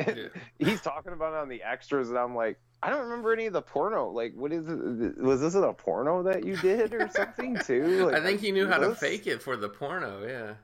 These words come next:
Speaker 1: Yeah, it was weird 'cause, like, I've, I've seen quite a bit of his work. Like, I don't know, a lot of the, like,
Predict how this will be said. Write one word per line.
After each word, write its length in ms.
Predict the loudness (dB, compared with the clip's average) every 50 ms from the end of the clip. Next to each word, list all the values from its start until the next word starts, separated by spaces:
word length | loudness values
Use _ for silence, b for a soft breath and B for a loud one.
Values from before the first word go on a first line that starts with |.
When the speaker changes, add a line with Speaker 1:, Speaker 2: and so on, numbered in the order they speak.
| _ _ b b b b b
Speaker 1:
Yeah, 120 | 2 2 4
it 40 | 4
was 180 | 0 -2 -2
weird 340 | 0 2 4 4 4 2 0 -2
'cause, 180 | -4 -4 0
like, 180 | -2 -2 -2 -2 -2
I've, 300 | -2 -2 -2 -4 -8 -10 -6
I've 300 | -4 -4 -4 -4 -8 -10
seen 520 | -10 -10 -10 -8 -4 0 2 4 4 2 2
quite 240 | 0 0 0 0
a 40 | -2
bit 200 | -2 -2 0 0
of 100 | 0 -2
his 180 | -4 -6 -8 -8
work. 600 | -10 -6 -2 0 2 2 4 2 0 -2 -4 -2
Like, 320 | 0 2 2 2 0 0 0
I 60 | 0
don't 140 | 0 0 -2
know, 100 | -4 -6
a 20 | -4
lot 200 | -2 -2 -2 -2
of 80 | -4
the, 100 | -6 -8
like, 280 | -8 -8 -10 -12 -14 -16